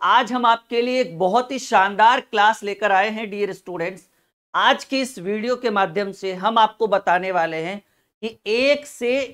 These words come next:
एक हजार तक की जितनी भी संख्याएं हैं, अगर आप उनका वर्ग निकालना चाहते हैं, अगर आप उनका स्क्वायर निकालना चाहते हैं, तो कैसे बिना पेन पेपर उठाए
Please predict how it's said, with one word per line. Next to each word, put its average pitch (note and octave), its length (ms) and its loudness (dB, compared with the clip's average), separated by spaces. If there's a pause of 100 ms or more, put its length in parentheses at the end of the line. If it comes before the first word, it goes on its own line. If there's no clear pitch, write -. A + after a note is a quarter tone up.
एक B3+ 320 -2
हजार G3 460 2 (180)
तक G3 180 -6
की B3+ 160 -6
जितनी A#3+ 420 0
भी D4 100 -2
संख्याएं F#3+ 520 -6
हैं, B2 200 -12 (420)
अगर G3 340 0
आप G3+ 240 0
उनका A3 340 2
वर्ग F#3 320 2
निकालना D3 500 -6
चाहते A#2+ 340 -14
हैं, A#2+ 120 -18 (260)
अगर A3 240 4
आप A3+ 160 4
उनका A3+ 300 -2
स्क्वायर A3 420 0
निकालना F3+ 460 -2
चाहते D3+ 380 -6
हैं, G#3 160 -6 (360)
तो A#3+ 60 0 (140)
कैसे C4+ 540 0 (300)
बिना B3+ 460 2 (280)
पेन B3 280 2
पेपर A3 400 0
उठाए G3+ 460 0